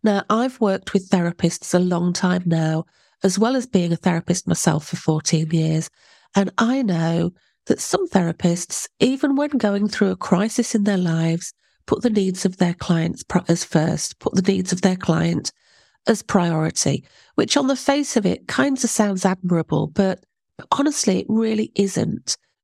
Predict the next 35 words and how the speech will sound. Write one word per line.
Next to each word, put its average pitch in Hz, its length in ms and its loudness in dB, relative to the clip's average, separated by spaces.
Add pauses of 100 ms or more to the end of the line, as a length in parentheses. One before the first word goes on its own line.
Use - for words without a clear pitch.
You 233 260 2
need 208 220 0
to - 140 0
look 180 300 -2
after 208 300 0
yourself. 175 920 0 (240)
You 196 640 0 (340)
are 190 140 4
your 185 180 0
current 185 460 -2
highest 175 500 0
priority. 160 800 0 (320)
If - 240 0
you 277 140 2
take 294 400 0
on 214 160 0
too 254 300 0
much, 185 540 -2 (440)
this 226 180 0
is 254 100 0
going 208 260 0
to 202 100 0
have 202 200 0
a 190 60 -2
detrimental 202 720 0
effect - 480 -2
on 180 120 2
you, 165 400 -2 (420)
both - 240 0
your 185 100 2
physical 214 640 -2
and 202 200 -2
your 202 120 0
mental 175 400 0
health. 156 440 -2